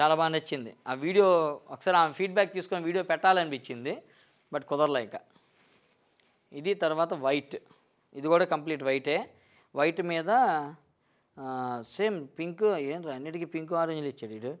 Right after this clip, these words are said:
కింద వచ్చి పింక్ ఆరెంజే, మళ్ళీ పైన కూడా పింక్. So వైట్ మీద ఇంకా మీకు క్లారిటీగా, క్లియర్గా ఉంది. పళ్ళు అయితే వైట్ మీద ఇంకా చాలా ట్రెమెండస్‌గా ఉంటుంది.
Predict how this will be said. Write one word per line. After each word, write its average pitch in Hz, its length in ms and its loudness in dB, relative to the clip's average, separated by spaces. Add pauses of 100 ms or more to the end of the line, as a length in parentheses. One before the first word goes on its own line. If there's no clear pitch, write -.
(640)
కింద 165 180 -4
వచ్చి 190 300 2
పింక్ 175 300 -4
ఆరెంజే, 170 540 4
మళ్ళీ 160 280 -2
పైన 156 260 0
కూడా 165 160 2
పింక్. 165 440 -2 (1700)
So 156 180 -8
వైట్ 214 260 4
మీద 247 180 0
ఇంకా 214 200 0
మీకు 185 280 -2
క్లారిటీగా, 170 600 0
క్లియర్గా 151 400 -2
ఉంది. 135 440 -10 (160)
పళ్ళు 165 260 -2
అయితే 196 220 0
వైట్ 160 300 -4
మీద 170 140 -4
ఇంకా 143 280 -6 (100)
చాలా 123 360 -8
ట్రెమెండస్‌గా 127 500 -8
ఉంటుంది. 101 260 -16